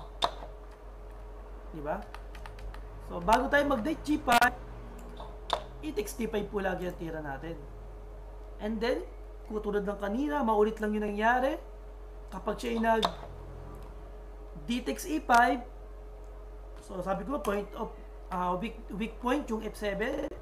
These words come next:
Meron tayong knight G five. Malinis na makakain natin yung pawn sa F seven with check. Kahit bishop B four check is useless. C three lang ang tira natin.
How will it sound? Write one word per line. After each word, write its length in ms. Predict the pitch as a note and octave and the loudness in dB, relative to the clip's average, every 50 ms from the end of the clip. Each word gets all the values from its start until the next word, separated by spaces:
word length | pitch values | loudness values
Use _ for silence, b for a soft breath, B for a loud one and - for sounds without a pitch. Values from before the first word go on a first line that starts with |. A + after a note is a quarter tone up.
| - - - - - - - - - | -12 -12 -12 -12 -12 -12 -12 -6 -2
Meron 200 | G3+ A3 A3+ G#3 - | -2 0 0 4 6
tayong 360 | A3 G3+ G#3 G#3 G#3 G#3+ G#3 | 8 10 10 10 8 6 4
knight 240 | G3+ G3+ G#3 - - - | 2 2 2 0 0 0
G 160 | A#3+ C4+ - | 0 0 4
five. 400 | - G#3+ G3+ G3+ G#3 G#3+ A3 G#3 F#3+ - - - - - - - | 8 8 8 10 8 6 4 2 -2 -8 -12 -12 -14 -10 -4 0
Malinis 480 | G3+ B3 C4+ C#4 C#4 C#4 C4+ C#4 - - | 4 4 6 6 4 4 2 2 2 2
na 80 | B3+ A3+ | 4 4
makakain 540 | A#3 G#3 G#3+ G#3+ G#3+ A3+ A3+ A#3 A3+ A#3 A3 | 6 6 6 4 6 6 6 6 6 4 2
natin 380 | G#3+ G#3+ G#3+ G#3+ A3 G#3 G#3+ | 2 2 2 0 -2 -2 -2
yung 80 | G#3+ - | -2 -2
pawn 280 | - A3+ G#3 G#3+ G#3+ G#3 | 0 2 2 2 2 0
sa 100 | - - - | -4 -4 -6
F 160 | G3+ - - | -6 -6 -6
seven 520 | - G3+ G3 F#3+ F3+ F#3 G#3 G3 F#3+ F3 | -4 -4 -4 -2 -2 -2 -2 -2 -2 -2
with 160 | G3+ G#3 - - - - - | -4 -4 -4 -6 -10 -8 -6
check. 160 | G#3 - - - - - - - - - - - - - - - - - - - - - - - - - - - - - - - | -6 -6 -6 -8 -12 -12 -12 -12 -12 -12 -12 -12 -12 -12 -12 -12 -12 -12 -12 -12 -12 -12 -12 -12 -12 -12 -12 -12 -12 -12 -4 2
Kahit 240 | A3+ A3 A#3 A3+ - - - - - - - | 4 4 4 4 2 -6 -10 -10 -8 -4 -4
bishop 420 | C4 E3 E3+ G#3+ - C4 - - F3+ | -2 -2 -2 -2 -2 -2 -2 -2 0
B 160 | F3+ B3+ C4+ - | 0 0 0 2
four 240 | - B3+ B3 - | 4 4 4 4
check 320 | - B3 A3+ A#3+ - - - - - - - - - - - - - - | 2 0 0 2 0 0 -2 -6 -12 -12 -12 -12 -12 -12 -12 -12 -10 -8
is 160 | G#3+ G3 - - | -8 -8 -6 -6
useless. 800 | G3+ F#3 F#3+ F3+ - - F3 D#3+ - - - - - - - - - - - - - - - - - | -6 -6 -6 -6 -8 -8 -8 -8 -8 -8 -10 -10 -12 -12 -12 -12 -12 -12 -12 -12 -12 -14 -14 -14 -12
C 240 | - - G#3 F#3+ - | -8 -6 -6 -6 -4
three 160 | - G3 F#3+ | -4 -2 -2
lang 180 | F#3+ F3+ F3 | 0 0 2
ang 80 | E3+ E3+ | 4 4
tira 220 | - F3+ E3+ E3 | 2 2 2 -2
natin. 400 | D#3+ D#3+ D3+ D3 D3 - G#3+ F#3 | -2 -2 -4 -4 -4 -4 -6 -6